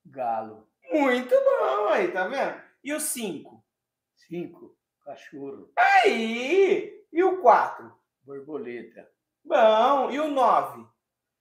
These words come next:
Speaker 1: Cobra.
Speaker 2: Bom, rapaz! E o oito?
Speaker 1: Camelo.
Speaker 2: Caramba, meu! Acertou todas! E o dezesseis?
Speaker 1: Leão.
Speaker 2: Isso! Rapaz do céu!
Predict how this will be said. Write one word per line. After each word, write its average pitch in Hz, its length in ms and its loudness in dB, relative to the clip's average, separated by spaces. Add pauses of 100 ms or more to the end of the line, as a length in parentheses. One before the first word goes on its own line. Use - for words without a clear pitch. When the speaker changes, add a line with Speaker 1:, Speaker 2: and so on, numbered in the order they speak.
(380)
Speaker 1:
Cobra. 127 580 -6 (100)
Speaker 2:
Bom, 254 120 4
rapaz! 262 1400 10 (200)
E 240 120 -8
o 214 140 0
oito? 285 420 0 (880)
Speaker 1:
Camelo. 123 600 -10 (140)
Speaker 2:
Caramba, 277 1300 10
meu! 185 460 6
Acertou 339 580 -4
todas! - 1000 6 (840)
E 220 100 -8
o 202 80 -8
dezesseis? 190 960 -6 (340)
Speaker 1:
Leão. 123 480 -14 (320)
Speaker 2:
Isso! 294 600 2 (640)
Rapaz - 720 0
do - 180 -8
céu! 277 500 0